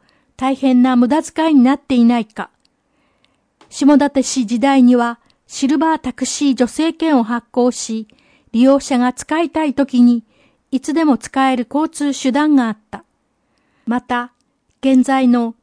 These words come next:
デマンドタクシーは定着した感があるが、休日運行していない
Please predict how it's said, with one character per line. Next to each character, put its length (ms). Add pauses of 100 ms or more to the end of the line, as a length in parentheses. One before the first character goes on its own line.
(140)
デ 140
マ 180
ン 80
ド 100
タ 140
ク 100
シ 280
ー 20
は 140
定 220
着 260
し 80
た 160
感 260
が 160
あ 60
る 140
が、 200 (560)
休 200
日 280
運 200
行 220
し 120
て 180
い 80
な 160
い 160